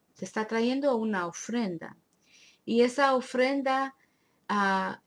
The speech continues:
está hablando de, am, de, de que tú puedas, am, cambiar, ah, o sea, crear cambios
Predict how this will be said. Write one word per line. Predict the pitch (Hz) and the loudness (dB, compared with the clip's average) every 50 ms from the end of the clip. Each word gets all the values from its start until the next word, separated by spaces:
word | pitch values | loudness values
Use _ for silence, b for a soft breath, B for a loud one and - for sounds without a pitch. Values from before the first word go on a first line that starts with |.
| _ _ | _ _
está | - 190 202 202 - - 240 240 254 269 | -6 -6 -6 -6 -4 -2 -2 0 0 0
hablando | 269 - 226 220 202 196 202 208 214 233 240 233 254 254 247 226 | 0 -2 -2 -2 -2 -2 -2 0 0 0 0 0 0 -2 -2 -2
de, | 202 214 214 214 214 220 214 - - _ _ _ _ _ _ _ _ _ _ _ | -2 -2 -2 0 0 -2 -2 -4 -8 _ _ _ _ _ _ _ _ _ _ _
am, | - 196 196 190 190 185 180 175 170 170 170 165 165 170 175 170 - _ _ _ _ _ _ _ _ _ _ _ _ _ _ _ _ _ _ _ _ _ _ _ _ _ _ | -8 -6 -4 -4 -4 -4 -6 -6 -8 -8 -8 -8 -10 -10 -12 -16 -20 _ _ _ _ _ _ _ _ _ _ _ _ _ _ _ _ _ _ _ _ _ _ _ _ _ _
de, | - 185 196 190 185 180 180 180 175 - - - _ _ _ _ _ _ _ _ _ _ _ _ | -6 0 4 4 6 6 4 4 2 0 -4 -10 _ _ _ _ _ _ _ _ _ _ _ _
de | - 190 190 | -6 -6 -4
que | 190 185 180 | -2 -4 -4
tú | - - 254 269 269 269 277 269 254 233 - _ | -2 -2 -2 0 0 0 0 -2 -2 -4 -8 _
puedas, | - 240 247 254 277 269 240 196 185 180 - - - - - - - - - - _ _ - | 4 4 6 6 4 2 2 0 -2 -4 -6 -10 -12 -12 -12 -14 -14 -16 -18 -20 _ _ -10
am, | 175 170 170 165 165 165 165 170 170 - - - - 170 175 _ _ _ _ _ _ _ _ _ _ _ _ _ _ _ _ _ _ _ _ _ _ _ _ _ _ _ _ | -10 -8 -8 -8 -10 -12 -12 -14 -16 -16 -18 -18 -20 -20 -20 _ _ _ _ _ _ _ _ _ _ _ _ _ _ _ _ _ _ _ _ _ _ _ _ _ _ _ _
cambiar, | - 185 180 175 165 180 190 202 208 220 233 208 185 156 147 135 - - _ _ _ _ _ _ _ _ _ _ _ _ _ _ _ _ _ _ _ _ _ _ _ _ _ _ _ _ _ _ _ | -6 -4 -4 -4 -4 -4 -2 -2 0 0 0 -2 -4 -6 -12 -16 -20 -20 _ _ _ _ _ _ _ _ _ _ _ _ _ _ _ _ _ _ _ _ _ _ _ _ _ _ _ _ _ _ _
ah, | - 170 175 170 165 160 160 160 160 _ | -14 -12 -10 -10 -10 -12 -14 -16 -16 _
o | - 165 | -16 -14
sea, | 147 - 196 185 175 | -10 -8 -8 -8 -8
crear | - - 190 202 202 208 214 - | -6 -4 -2 -2 -2 -2 -2 -2
cambios | - 240 254 269 247 208 190 175 156 - - - - - - - - - - | 0 0 2 2 2 2 0 -2 -4 -4 -8 -10 -10 -10 -10 -10 -14 -16 -20